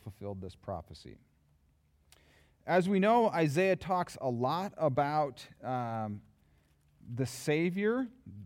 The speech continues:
uh, the servant, the suffering servant. If I can remember h-, how my Bible is organized. I think it changed a little bit. Isaiah forty-two, um, we see these visions of who Jesus is.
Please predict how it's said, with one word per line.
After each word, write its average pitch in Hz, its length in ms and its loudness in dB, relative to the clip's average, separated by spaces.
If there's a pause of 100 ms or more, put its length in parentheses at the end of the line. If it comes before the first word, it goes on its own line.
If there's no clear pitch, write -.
(180)
uh, 120 280 -2
the 107 140 -6
servant, 202 600 0
the 135 60 -4
suffering 185 520 0
servant. 202 600 -2 (1040)
If - 60 -12
I 107 80 -6
can 104 140 -10
remember 110 440 -4
h-, 101 60 -12 (100)
how 117 160 -4
my 113 160 -4
Bible 113 420 -4
is 101 160 -12
organized. 143 680 -4
I - 880 -20
think - 160 -18
it - 120 -20
changed 113 380 -10
a 113 40 -6
little 120 180 -6
bit. 127 220 -6 (680)
Isaiah 143 300 4
forty-two, 180 920 0 (680)
um, 123 260 2
we 127 80 2
see 160 260 -4
these 143 240 -2
visions 147 420 -2
of 131 120 -4
who 156 200 -2
Jesus 127 560 -2
is. 175 540 -2